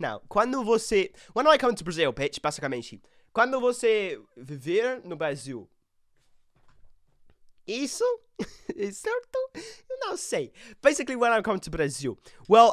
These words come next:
as I have, I f-, falou isso muito, muito, muito em muitos vídeos. Um, esse ano,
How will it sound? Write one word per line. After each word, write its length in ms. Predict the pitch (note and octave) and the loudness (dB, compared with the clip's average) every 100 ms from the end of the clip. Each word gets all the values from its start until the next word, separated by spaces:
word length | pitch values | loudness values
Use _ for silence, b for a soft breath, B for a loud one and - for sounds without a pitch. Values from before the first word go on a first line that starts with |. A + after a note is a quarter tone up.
| - | 6
as 180 | A#3+ C4 | 4 4
I 80 | B3 | 4
have, 340 | A3 G3 - | 6 4 0
I 80 | F3+ | -4
f-, 240 | - - - | -4 -10 -14
falou 840 | - - G3+ G#3 A#3 A#3 G3+ C#3+ - - - - - - - | -12 2 4 10 10 10 6 2 -2 -20 -20 -20 -20 -20 -14
isso 300 | - F#3+ - | -6 -4 -4
muito, 380 | D3 C3 D3 C#3+ | -4 0 -2 -2
muito, 300 | B2 B2+ B2+ | -4 -6 -6
muito 380 | A2+ C#3+ E3 B2+ | 0 2 2 -2
em 60 | A#2 | -4
muitos 420 | A#2+ C#3+ - A#2+ | -4 -6 -8 -12
vídeos. 720 | C3 G#3 C4 B3 A#2+ G2+ - b b b b | -4 -2 0 -2 -4 -10 -14 b b b b
Um, 140 | E3 D#3 | -2 2
esse 260 | C#4 A4+ G#4+ | 2 2 6
ano, 320 | D4+ F3+ A#2 | 6 6 2